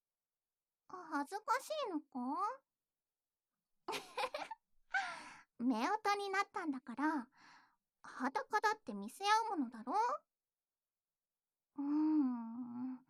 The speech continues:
手でチンコ触ってみるかな。でも、うちだ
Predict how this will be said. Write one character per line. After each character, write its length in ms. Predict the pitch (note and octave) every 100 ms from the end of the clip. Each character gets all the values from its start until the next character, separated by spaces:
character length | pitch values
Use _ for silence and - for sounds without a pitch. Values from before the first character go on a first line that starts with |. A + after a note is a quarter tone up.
| - - - - _ _ _ - C4+ - _ -
手 180 | F4 F#4
で 420 | E4 C#4+ B3 - _ _
チ 200 | - D#4+
ン 80 | D#4 -
コ 120 | C4+
触 320 | B3 C4+ C4 D#4+
っ 60 |
て 220 | - G4
み 220 | G4 G4+ G#4
る 120 | F#4 _
か 80 | D#4+
な。 760 | D#4 D4 D4 D4 C#4+ D4 D#4 - _ _ _ _ _ _ _ _ _ _ _ _ _ - D#4 D4+ - -
で 120 | F4
も、 460 | E4 C#4+ C4+ C4 B3 - - - _ _ _ _ _
う 140 | - B3+
ち 180 |
だ 0 | -